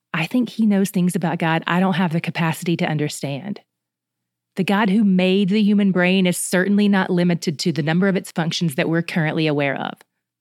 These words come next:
I think there's a special way God communicates himself to those who are in situations that seem less desirable or more impossible.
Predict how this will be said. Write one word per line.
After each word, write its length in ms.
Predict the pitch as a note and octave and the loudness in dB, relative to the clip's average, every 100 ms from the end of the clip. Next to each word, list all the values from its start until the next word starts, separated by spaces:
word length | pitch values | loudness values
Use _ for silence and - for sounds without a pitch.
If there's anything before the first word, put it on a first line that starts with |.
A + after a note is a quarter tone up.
| _ _ _ _ - | _ _ _ _ -4
I 120 | G3 | 0
think 200 | C4+ B3+ | 0 2
there's 220 | A#3+ G#3 | 2 2
a 60 | A3+ | 0
special 480 | - G3 - G#3+ | 0 -2 2 2
way 220 | F#3 G3+ F3 | 2 2 2
God 300 | F3 E3+ - | 0 0 -2
communicates 720 | - F#3 G#3 A3+ - D3 - | 0 2 4 2 0 -4 -2
himself 460 | D#3+ - C#3+ D#3 | -4 -4 -6 -6
to 100 | - | -2
those 260 | F3 F3+ F3+ | 0 0 2
who 100 | G3+ | 2
are 40 | |
in 100 | F#3 | 2
situations 680 | F3+ F#3+ - F3+ F3 - F3 | 0 -2 -2 0 0 0 0
that 140 | F#3 G3 | -2 -2
seem 320 | F3+ F3+ D#3+ | 0 0 2
less 240 | E3+ F#3 | 0 -2
desirable 760 | - E3 E3 G3 F#3 D#3+ C#3+ D3 | -4 -2 0 2 0 0 -4 -4
or 100 | D3 | -4
more 260 | D3+ F3+ | -2 0
impossible. 760 | F3+ F3 F#3 F#3+ - C3+ G2 | 0 0 -2 -2 -4 -8 -12